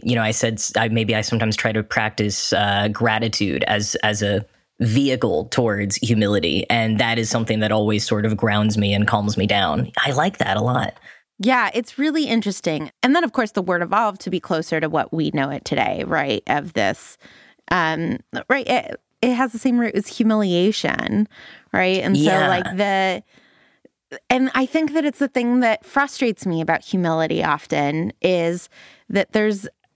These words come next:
Speaker 2: there can be such a razor thin difference between humility and, like, self-negation or,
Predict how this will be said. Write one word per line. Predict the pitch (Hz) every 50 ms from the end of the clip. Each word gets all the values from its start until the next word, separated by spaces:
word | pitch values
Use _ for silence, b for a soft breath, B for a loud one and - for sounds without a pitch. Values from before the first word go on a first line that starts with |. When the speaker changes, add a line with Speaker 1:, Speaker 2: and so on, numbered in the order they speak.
| _ _ _ -
Speaker 2:
there | 202 247 247 214
can | - 226 247 247 240
be | 226 240 254
such | 240 - - - 240 220 -
a | 233 214
razor | 196 185 190 226 226 226 226 220 247 247 240
thin | - - 202 202 196 196 190
difference | 175 175 180 - 202 196 208 -
between | - 190 190 - - 180 175
humility | 180 - 196 185 180 175 170 170 170 170 165 165 170 165 160 170 175 b b b b b b b b _
and, | - 185 180 180
like, | 170 165 160 - - - -
self-negation | - - - 175 147 151 - - 190 151 117 - - - 254 262 254 247 - - - 247 233 226 226 220 220 220 220 214 214 208 208 196 - -
or, | 165 170 160 143 143 139